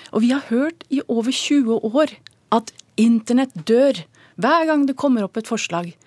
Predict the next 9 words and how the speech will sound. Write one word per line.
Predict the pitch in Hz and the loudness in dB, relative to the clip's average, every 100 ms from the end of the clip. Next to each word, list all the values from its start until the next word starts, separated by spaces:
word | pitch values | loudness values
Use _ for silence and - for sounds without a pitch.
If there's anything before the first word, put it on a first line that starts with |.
| - - | -20 -6
om | 202 208 | 0 0
å | |
fordele | 208 202 190 170 190 | -2 -4 -4 -4 0
noe | 220 247 220 175 202 214 | 2 2 0 -2 -2 -2
av | 190 | -4
den | 190 190 | -8 -8
gigantiske | 196 190 180 165 180 - | -8 -6 -6 -6 -10 -8
inntekten | 208 180 160 - - | -8 -8 -10 -14 -12
som | 175 185 | -10 -8